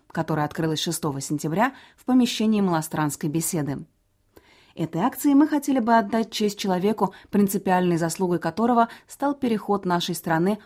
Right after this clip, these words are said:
от тоталитарного к демократическому обществу», написали авторы выставки.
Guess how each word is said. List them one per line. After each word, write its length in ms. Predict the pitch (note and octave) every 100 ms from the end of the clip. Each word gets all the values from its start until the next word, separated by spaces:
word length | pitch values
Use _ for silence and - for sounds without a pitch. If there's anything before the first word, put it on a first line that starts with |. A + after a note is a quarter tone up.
| -
от 180 | B3+ -
тоталитарного 840 | B3 F#3+ E3 E3+ E3+ F#3+ F#3+ F#3+ -
к 60 |
демократическому 880 | F3+ F#3 F3+ F3 F3 - - E3+ F3+
обществу», 520 | F#3 E3 - D3+ D3 _ _ -
написали 420 | F3 D#3+ - D#3
авторы 340 | D#3 D3 D#3+ D#3+
выставки. 560 | F3 - - - D3